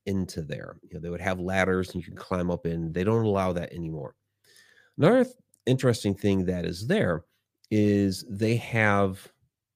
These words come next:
this diorama that's there. And even the diorama itself is historic 'cause of how old it is, which basically shows,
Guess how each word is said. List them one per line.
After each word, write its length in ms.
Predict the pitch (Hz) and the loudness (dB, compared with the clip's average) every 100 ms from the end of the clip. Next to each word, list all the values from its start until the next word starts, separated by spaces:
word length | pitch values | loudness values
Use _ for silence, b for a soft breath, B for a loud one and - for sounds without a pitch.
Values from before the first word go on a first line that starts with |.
| _ _ _ _ _ | _ _ _ _ _
this 240 | 98 104 101 | -4 -4 -2
diorama 720 | 101 104 104 98 98 95 87 | 0 2 4 4 2 2 -2
that's 220 | 73 - | -6 -6
there. 140 | 85 | -4
And 80 | 110 | -2
even 280 | 233 220 135 - | 0 0 -2 0
the 100 | 110 | 2
diorama 580 | 98 110 107 101 98 - | 4 4 6 4 4 0
itself 640 | 90 - - 92 85 85 _ - | -4 -8 -4 -2 -2 -4 _ -6
is 420 | 92 85 80 - | -4 -4 -6 -10
historic 540 | - 98 - 90 73 - | -8 -6 -2 -2 -4 -6
'cause 160 | 87 | -6
of 100 | 82 | -6
how 240 | - 92 - | -6 -6 -4
old 240 | 87 101 | -2 0
it 120 | 90 76 | -2 -4
is, 220 | 58 - B B | -8 -12 B B
which 160 | 202 | -2
basically 440 | - 240 185 160 131 | 2 2 2 2 2
shows, 540 | - 113 104 101 98 | 2 4 6 4 0